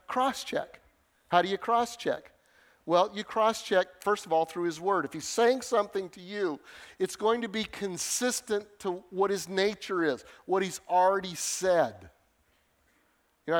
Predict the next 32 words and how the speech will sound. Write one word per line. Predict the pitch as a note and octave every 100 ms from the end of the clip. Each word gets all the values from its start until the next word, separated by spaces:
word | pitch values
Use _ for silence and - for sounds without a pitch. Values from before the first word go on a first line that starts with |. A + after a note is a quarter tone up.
| E3
I've, | E3+ D3 - - D3+ - E3+ - - _ _ -
I've, | F#3 - E3 E3
<laughs> |
I've | F#3 F3
talked | G3+ F3
to | F3
people | F#3 E3 D#3+
over, | D3+ D#3
I've | E3 E3
heard | F#3 E3+ -
so | D#3+
many | D#3 C#3
situations. | - C3 B2 A#2 G#2+ C3 - - _ _ _ - _ _ _ _
You | D3
know, |
once, | D#3 D#3 E3
it's | D3+ C3+
several | - C#3+ B2+
situations | - A#2 B2 A2
were | A#2
like | A#2 A#2
this. | B2+ G#2+ - _ -
"I'm | C#3+ C#3+
leaving | E3 F#3 F#3+
my | F#3+
wife | F3+ C3+ C3 C3 -
or | B2
I'm | A#2
leaving | C3+ D#3+ E3+
my | E3+
husband | D3+ B2+ - B2+ B2 _ _ _ _ _ _
because | C3 - C#3 B2+ A2+ A2+ - -